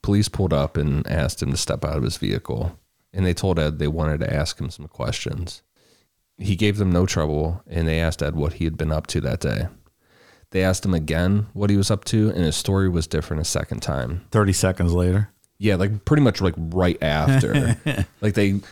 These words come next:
Speaker 1: he tells the story about what he was doing, and then they talk for, you know, like you
Speaker 2: Mm-hmm.
Speaker 1: said, like, thirty seconds, whatever. And they're like,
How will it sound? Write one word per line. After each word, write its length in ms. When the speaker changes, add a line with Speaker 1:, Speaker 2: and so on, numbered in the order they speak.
Speaker 1:
he 180
tells 280
the 60
story 640
about 220
what 140
he 100
was 120
doing, 520
and 120
then 100
they 100
talk 340
for, 460
you 80
know, 160
like 200
you 40
Speaker 2:
Mm-hmm. 100
Speaker 1:
said, 180
like, 160
thirty 260
seconds, 420
whatever. 220
And 80
they're 100
like, 180